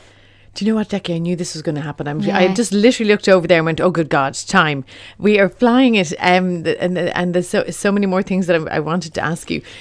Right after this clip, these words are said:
Speaker 1: Um, one thing, there are a lot of, uh, oh God,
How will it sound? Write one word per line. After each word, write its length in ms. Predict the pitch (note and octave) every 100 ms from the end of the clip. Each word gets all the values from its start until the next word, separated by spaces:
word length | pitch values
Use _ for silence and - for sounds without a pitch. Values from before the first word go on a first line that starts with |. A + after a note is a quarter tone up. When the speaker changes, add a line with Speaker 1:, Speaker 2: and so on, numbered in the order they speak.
| - -
Speaker 1:
Um, 420 | G#3 G3+ F#3+ E3 - - -
one 260 | G#3+ B3 C4
thing, 300 | G#3 D#3 D#3 -
there 240 | D#3+ G3+ -
are 320 | F#3+ G#3+ A3+ -
a 40 |
lot 400 | F3+ E3 D#3+ - -
of, 720 | D#3 D3+ D3+ D3 C#3 - - - - _ -
uh, 380 | D#3+ D3+ D3+ -
oh 60 |
God, 260 | D#3 G3 F3+